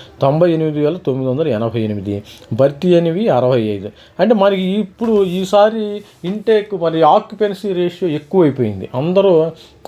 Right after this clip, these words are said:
almost all ఇంజనీరింగ్ వైపే మొగ్గు చూపినట్టు మనకి సమాచారం ఉంది దీని మధ్య.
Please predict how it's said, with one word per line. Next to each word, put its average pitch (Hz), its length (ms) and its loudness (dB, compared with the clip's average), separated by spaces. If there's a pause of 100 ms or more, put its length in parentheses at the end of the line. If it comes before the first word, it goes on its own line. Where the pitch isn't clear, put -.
(140)
almost 185 380 2
all 175 80 2
ఇంజనీరింగ్ 165 520 0
వైపే 151 300 0
మొగ్గు 131 260 0
చూపినట్టు 131 460 -2
మనకి 131 320 0
సమాచారం 127 640 0
ఉంది 90 200 -6
దీని 107 240 -2
మధ్య. 104 280 -4